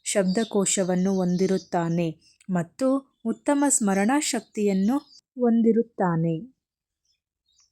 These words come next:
ಹಯಗ್ರೀವ, ಹಯವದಾನ ಅಥವಾ ಹಯಗ್ರೀವ, ಕಡಿಮೆ ಪ್ರಸಿದ್ಧ ವಿಷ್ಣು ಅವತಾರ,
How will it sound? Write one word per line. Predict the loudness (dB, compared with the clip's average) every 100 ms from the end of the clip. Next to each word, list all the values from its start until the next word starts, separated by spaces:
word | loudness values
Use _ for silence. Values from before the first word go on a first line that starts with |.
| _ -20 -20 _
ಹಯಗ್ರೀವ, | 2 4 4 2 0 0 -2 -4 _ _ -2
ಹಯವದಾನ | 2 4 4 2 2 2 2 0 0 -2
ಅಥವಾ | -6 -4 0 0
ಹಯಗ್ರೀವ, | 0 0 2 0 0 0 0 -2 -6 -20 -12
ಕಡಿಮೆ | -2 0 0 2 0
ಪ್ರಸಿದ್ಧ | 0 0 0 0 -2 -2 -2
ವಿಷ್ಣು | -2 -4 -2 0
ಅವತಾರ, | 0 -2 -4 -4 -2